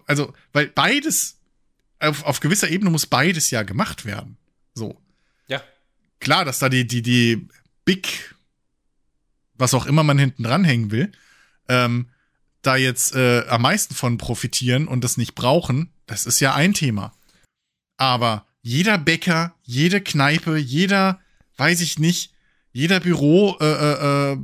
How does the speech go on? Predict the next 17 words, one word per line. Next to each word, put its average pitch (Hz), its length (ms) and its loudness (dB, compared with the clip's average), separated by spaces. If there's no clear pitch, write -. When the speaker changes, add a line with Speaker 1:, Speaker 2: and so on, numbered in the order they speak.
Speaker 1:
Betrieb 160 520 0
mit 160 200 2
irgendwie, 151 340 0
keine 143 260 0
Ahnung, 151 140 -2
zwanzig 143 380 -2
Angestellten 151 600 0
profitiert 151 520 -2
davon, 143 300 -2
wenn 139 120 2
er 135 60 2
halt 139 180 0
den 135 100 -2
fucking 139 280 -6
Strom 185 280 -2
billiger 101 300 -2
kriegt. - 320 -12